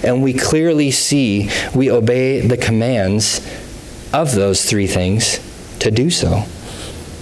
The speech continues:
But on our own, we produce nothing of eternal value, because apart from Christ, we can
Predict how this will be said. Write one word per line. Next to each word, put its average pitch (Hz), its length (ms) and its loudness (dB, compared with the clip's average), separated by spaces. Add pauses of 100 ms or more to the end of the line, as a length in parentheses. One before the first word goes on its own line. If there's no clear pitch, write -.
(200)
But 117 140 0
on 123 100 2
our 127 180 0
own, 131 340 2
we 113 120 2
produce 123 640 0
nothing 120 580 0
of 110 140 2
eternal 117 580 0
value, 101 480 2 (420)
because 113 300 0
apart 113 400 0
from 143 220 0
Christ, 98 580 0 (480)
we 110 160 2
can 92 460 0